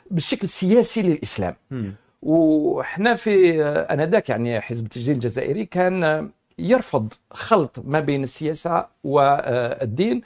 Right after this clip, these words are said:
Speaker 1: يبقى أنه الإسلام يعني حاضنة،
Speaker 2: نعم.
Speaker 1: آه، لحضارة، لأخلاق، لتوجه، ل-، آه، لعدد من الأشياء اللي تأسس الحضارة، ولكن ما نستغلش ونستعمل عواطف الناس بالشعارات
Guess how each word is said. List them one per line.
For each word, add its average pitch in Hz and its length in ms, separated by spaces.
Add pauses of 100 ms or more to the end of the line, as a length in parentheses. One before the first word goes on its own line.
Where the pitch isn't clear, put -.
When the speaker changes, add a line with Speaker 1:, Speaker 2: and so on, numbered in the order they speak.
(340)
Speaker 1:
يبقى 190 400
أنه 175 160
الإسلام 175 640
يعني 139 260
حاضنة، 147 640 (200)
Speaker 2:
نعم. 110 240 (100)
Speaker 1:
آه، 135 240
لحضارة، 147 1160 (260)
لأخلاق، 151 960
لتوجه، 151 880
ل-، 151 360
آه، 156 240 (340)
لعدد 175 540
من 170 100
الأشياء 165 520
اللي 147 140
تأسس - 520
الحضارة، 135 460
ولكن 208 480 (420)
ما 202 160
نستغلش 214 680
ونستعمل 175 800
عواطف 175 560
الناس 180 680
بالشعارات 160 1200